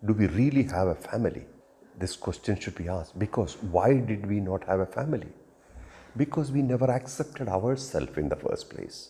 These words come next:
So we have to help ourselves, and only when we help ourselves, we can help the world. Only when we accept ourselves, we can accept others.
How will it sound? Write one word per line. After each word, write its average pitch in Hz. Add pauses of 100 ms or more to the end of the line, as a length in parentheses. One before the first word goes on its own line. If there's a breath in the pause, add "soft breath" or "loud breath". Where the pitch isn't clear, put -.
So -
we 160
have 165
to 147
help 123
ourselves, 87 (260)
and 92
only 139
when 117
we 101
help 92
ourselves, 127 (260 loud breath)
we 82
can 78
help 78
the 76
world. 57 (500 loud breath)
Only 147
when 127
we 123
accept 113
ourselves, 117 (260 loud breath)
we 85
can 80
accept 76
others. 69